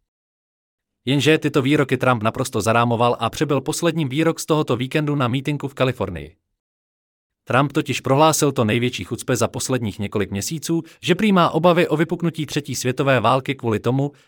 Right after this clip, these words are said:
jaká vláda je v Bílém domě. Vůbec mu nedošlo, že to jsou právě jeho výroky proti Íránu, jeho výzvy k vyhození Íránu do povětří, jeho výzvy k Izraeli, aby vybombardoval íránská jaderná zařízení, že to jsou prostě tyto šílené teze, které ženou a vedou tuto planetu ke třetí světové válce.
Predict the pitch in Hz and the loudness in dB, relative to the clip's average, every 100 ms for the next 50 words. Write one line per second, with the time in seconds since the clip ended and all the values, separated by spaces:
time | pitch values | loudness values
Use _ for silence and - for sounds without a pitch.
0 | - 113 110 101 101 117 120 120 104 92 | -4 -2 0 2 4 4 4 0 0 -2
1 | 127 123 110 101 85 - _ _ _ _ | 0 0 0 -2 -4 -10 _ _ _ _
2 | _ _ _ _ _ _ _ - 120 180 | _ _ _ _ _ _ _ -6 0 4
3 | 220 185 156 165 185 180 165 156 151 147 | 4 4 4 4 4 4 4 2 2 0
4 | 120 127 131 127 123 113 107 113 104 95 | 2 4 4 4 2 0 0 -2 -2 -4
5 | 104 92 98 104 113 120 143 - _ - | -6 -6 -2 0 0 0 -4 -10 _ -2
6 | 113 113 151 143 175 139 147 135 135 127 | 0 0 0 -2 0 2 2 2 0 0
7 | 127 147 147 147 127 110 110 107 - 131 | 0 2 2 0 -2 -2 -2 -2 -4 -8
8 | 131 _ 113 107 101 123 127 127 123 135 | -8 _ -4 -2 -2 -2 -4 -4 -2 0
9 | 135 123 131 - _ 113 123 120 123 139 | 2 2 -2 -8 _ -4 0 0 2 2
10 | 131 120 113 98 123 131 127 - 104 101 | 2 2 0 2 2 2 0 0 0 0
11 | 113 117 107 104 117 127 131 135 143 131 | 0 0 0 -2 -4 -2 -2 0 -2 -4
12 | 127 131 - 107 131 - 131 127 120 101 | -2 0 0 -4 -4 -2 -2 -2 -4 -4
13 | 131 123 117 113 113 131 135 120 107 101 | 0 0 0 -2 -2 -2 -2 0 2 2
14 | 127 156 - 104 110 160 - 143 107 110 | 2 0 0 0 0 0 -2 -4 -2 0
15 | 123 139 139 120 - - 110 113 101 117 | 0 -2 -2 -4 -4 -8 -6 -4 -2 0
16 | 113 107 104 - - | 2 0 -2 -8 -14